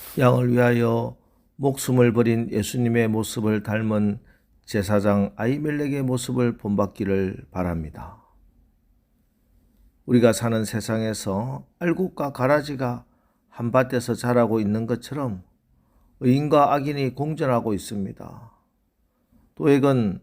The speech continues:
아히멜렉이 다윗에게 행한 일을 사울에게 고자질하여 결국 수십 명의 하나님의 종을 죽게 했습니다. 이 악인의 특징은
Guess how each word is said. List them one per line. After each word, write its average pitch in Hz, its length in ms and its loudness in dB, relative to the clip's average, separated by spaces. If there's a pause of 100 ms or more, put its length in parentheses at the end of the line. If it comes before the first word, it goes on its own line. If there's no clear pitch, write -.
(240)
아히멜렉이 135 760 0
다윗에게 123 540 0
행한 123 320 0
일을 123 280 2
사울에게 123 520 -4
고자질하여 117 840 -2
결국 147 500 -4 (520)
수십 139 600 2
명의 156 360 2
하나님의 131 520 0
종을 120 360 0
죽게 156 340 -4
했습니다. - 600 -8 (1500)
이 151 260 6 (120)
악인의 147 440 0
특징은 139 640 -6